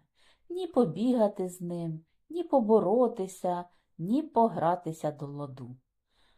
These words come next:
Ходили біля нього обережненько,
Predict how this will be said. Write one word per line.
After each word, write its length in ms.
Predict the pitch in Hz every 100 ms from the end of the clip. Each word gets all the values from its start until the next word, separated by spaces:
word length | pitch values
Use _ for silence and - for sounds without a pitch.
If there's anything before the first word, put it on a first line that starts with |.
| _
Ходили 640 | _ - 139 165 262 302 269
біля 300 | 226 202 175
нього 440 | 165 208 220 196
обережненько, 1200 | 180 156 156 165 233 233 214 208 202 - 190 190